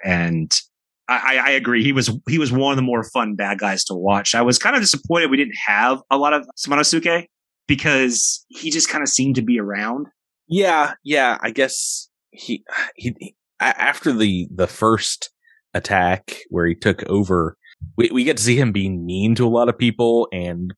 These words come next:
Speaker 2: pretending not to be scared of the, <laughs> the, the constant earthquakes from the mountaintop or
Speaker 1: <laughs>
Speaker 2: worried
Speaker 1: Yeah.
Speaker 2: about you know, being disposed by an eighteen-year-old or, <laughs> or twenty-year-old, however old the, uh, the son was. But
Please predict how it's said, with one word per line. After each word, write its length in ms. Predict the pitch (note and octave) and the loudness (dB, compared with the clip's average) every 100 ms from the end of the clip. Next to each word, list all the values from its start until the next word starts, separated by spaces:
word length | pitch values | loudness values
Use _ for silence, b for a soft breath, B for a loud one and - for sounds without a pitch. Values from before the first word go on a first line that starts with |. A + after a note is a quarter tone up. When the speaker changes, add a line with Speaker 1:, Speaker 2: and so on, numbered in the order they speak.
| - | -4
Speaker 2:
pretending 400 | G2+ A2 G2+ G2 | 0 2 2 2
not 200 | G2 F#2+ | 2 0
to 60 | |
be 140 | F2+ F#2 | -4 -4
scared 560 | - - F#2 F#2+ G2+ | -4 -2 2 4 4
of 320 | F#2+ F2 E2+ F2+ | 2 0 -4 -6
the, 400 | F#2 F2 E2+ E2+ B B | -4 -4 -4 -8 B B
<laughs> 200 | B B | B B
the, 220 | C#3 C3+ | 0 0
the 220 | - A#2 A#2+ | 2 0 0
constant 420 | - C3 B2 A#2+ | 0 0 2 -2
earthquakes 540 | G2+ G#2 - A#2 A#2+ - | 0 -4 0 0 0 0
from 160 | A2+ | 0
the 60 | G2+ | 0
mountaintop 580 | F2 F#2 G#2+ B2+ A#2+ A#2 - | -2 -2 -2 0 2 0 0
or 220 | F#2 F#2 - - | 0 0 -8 -16
Speaker 1:
<laughs> 200 | - - | -16 -2
Speaker 2:
worried 220 | A2 A2+ | 2 4
Speaker 1:
Yeah. 40 | A2 | 4
Speaker 2:
about 300 | G#2+ G2+ - _ - | 4 2 -2 _ -4
you 140 | A2 | 0
know, 120 | F#2+ | 0
being 280 | F#2 G2 G2 | 0 0 0
disposed 460 | F#2 - F#2 F#2+ F#2+ | -2 0 2 2 2
by 100 | F#2 | 0
an 80 | E2+ | 0
eighteen-year-old 800 | F2+ - F#2+ F#2+ G2 G2+ G#2 G2 | -4 -2 -2 0 0 2 0 0
or, 300 | F#2+ G2 G#2 B | 0 -2 -4 B
<laughs> 120 | - | -8
or 300 | - - G2+ - _ | -8 -6 -10 -10 _
twenty-year-old, 640 | - F#2+ F#2+ G2 G2+ G2 A2 | 0 2 4 2 2 -2 -2
however 440 | F#2+ E2 F#2 F#2+ | 0 0 0 2
old 240 | F#2 F#2+ F2+ _ | 2 2 0 _
the, 220 | F2+ F2 | -4 -2
uh, 100 | F2 | -2
the 120 | F2 F2+ | -2 -2
son 340 | - F#2 F#2+ - | 0 0 0 -2
was. 440 | G2+ F#2+ F#2+ - | 0 2 2 -2
But 200 | - F#2 | 0 0